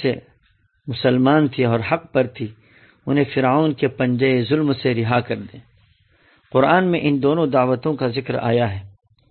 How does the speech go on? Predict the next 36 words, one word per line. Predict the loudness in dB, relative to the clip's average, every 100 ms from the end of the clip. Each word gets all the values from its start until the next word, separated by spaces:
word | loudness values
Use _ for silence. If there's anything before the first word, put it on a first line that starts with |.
| _ -20 _ _
بنی | 2 4 4
اسرائیل | 2 -2 -2 -2
کا | -2
مختصر | -2 -4 -4 -4 -4
تعارف | -2 0 -2
یہ | 2 2
ہے | 2 -2 -12 _ _ _ _ _ -4
کہ | -2 0
ان | 0
کا | 2
اصل | 2 0 -2 0
مسکن | -2 -2 -4 -4 -10
شام | -6 -2 0 0
کا | 0
علاقہ | 0 0 0 -4
تھا۔ | -4 -12 -20 _ _ _ _ _ _ _ -4
حضرت | 2 2 2
عیسیٰ | -2 0 -2
علیہ | -2 -2
الصلوۃ | -2 -4 -2
والسلام | -6 -4 -4 -4 -2
کے | -4
زمانے | -2 -2 -2 -2 -2
میں | -4 -6 _ _ _ -6
مصر | -6 -6
چلے | 0 2 2 2
گئے | 0
تھے | -2 -8 -16 _ _ _ _ _ -4
اور | -2
پھر | 2 2 2 -2 -20 _ _ _ _ _ _ _ _ -4
وہیں | 2 2 2
کے | 2
ہو | 0 0
کر | -2
رہ | -2 -4
گئے۔ | -6 -8